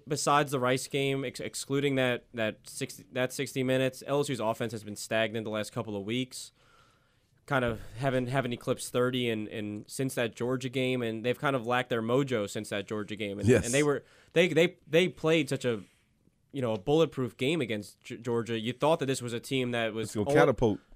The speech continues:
Speaker 1: only, only
Speaker 2: Yeah.
Speaker 1: gonna go up, and it's been, it's been the converse. I don't have a lot of confidence in going on the road with the way their offense has played of late.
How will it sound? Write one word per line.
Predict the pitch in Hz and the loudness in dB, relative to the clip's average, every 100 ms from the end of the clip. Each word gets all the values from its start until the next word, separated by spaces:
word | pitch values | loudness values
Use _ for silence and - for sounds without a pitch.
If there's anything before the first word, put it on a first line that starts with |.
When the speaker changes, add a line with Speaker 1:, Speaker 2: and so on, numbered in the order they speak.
| - | -2
Speaker 1:
only, | 151 185 190 | 2 4 4
only | 170 156 170 180 | 2 2 4 4
Speaker 2:
Yeah. | |
Speaker 1:
gonna | 165 143 | 4 4
go | 139 151 | 4 6
up, | 143 - | 4 2
and | 120 123 113 - | -2 -2 -4 -6
it's | 131 | -6
been, | - 151 143 135 | 2 2 2 0
it's | 131 - | -6 -2
been | 147 | -2
the | 131 | -2
converse. | - 139 135 104 98 - - - - - - - | -2 -2 -2 -4 -8 -12 -16 -18 -20 -20 -14 -4
I | 143 | 2
don't | 165 165 | 4 4
have | 143 147 143 | 4 4 4
a | |
lot | 123 123 127 | 4 4 4
of | 123 | 2
confidence | 127 123 127 123 113 - - | -2 -2 0 -2 -2 -6 -12
in | - 120 | -8 -4
going | 110 123 127 | 2 4 4
on | 123 | 2
the | 123 | 0
road | 110 117 120 123 123 | 0 0 2 0 -4
with | 120 | -6
the | 120 | -2
way | 117 120 | 0 0
their | 113 | 0
offense | 95 110 120 110 | 0 0 0 -4
has | - 113 107 | -2 -2 -2
played | - - 113 | -4 -4 -2
of | 104 | -2
late. | 107 110 110 | -4 -2 -4